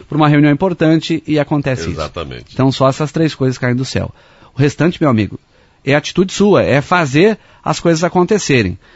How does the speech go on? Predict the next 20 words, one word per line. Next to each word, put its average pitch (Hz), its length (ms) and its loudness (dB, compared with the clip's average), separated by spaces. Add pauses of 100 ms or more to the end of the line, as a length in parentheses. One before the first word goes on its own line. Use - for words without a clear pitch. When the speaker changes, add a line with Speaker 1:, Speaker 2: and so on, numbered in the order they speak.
(140)
Speaker 1:
Então 247 200 0
pessoas 220 320 2
de 151 80 2
alta 135 240 2
performance, 120 840 0
ela 131 720 2 (420)
busca 180 340 2
a - 20 2
realização 123 480 0
dos 110 100 -4
objetivos 117 560 0
e 160 60 2
não 226 100 0
espera 214 460 2 (340)
que - 80 -4
as 143 100 -4
coisas 143 280 -2
caem 120 260 0
do 101 100 -6
céu. 95 320 -4